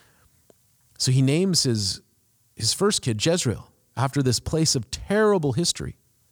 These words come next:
as a reminder to the people, "This is what we've done. This is what we've done. This is our, this is our story. Oh, we're the people of God. Really? Jezreel." Names his next kid,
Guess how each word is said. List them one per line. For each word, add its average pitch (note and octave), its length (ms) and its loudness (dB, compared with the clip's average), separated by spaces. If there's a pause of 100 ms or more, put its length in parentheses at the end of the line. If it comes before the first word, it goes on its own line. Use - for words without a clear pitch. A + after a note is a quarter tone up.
(480)
as A#2 140 -2
a C#3 80 2
reminder D3 400 2
to D3+ 60 2
the C3+ 80 -2
people, F3 320 -4
"This C3+ 180 0
is F#3 140 -2
what D3+ 100 -6
we've C3+ 240 -4
done. C3 260 -6 (1000)
This D#3+ 180 0
is F#3 140 -4
what F#3 120 -2
we've D3 240 -2
done. B2+ 240 -4 (840)
This C#3 160 0
is E3+ 120 0
our, C#3 260 0 (140)
this - 160 -2
is D3 120 -2
our C3+ 160 2
story. C#3 340 0
Oh, D#3+ 120 4
we're A3+ 140 4
the G3 100 2
people A3 360 0
of G#3 100 2
God. F#3+ 360 2
Really? D#3+ 360 0 (500)
Jezreel." A2 460 -4 (1500)
Names E3+ 220 2
his E3+ 160 0
next F#3 280 0
kid, C#3 340 0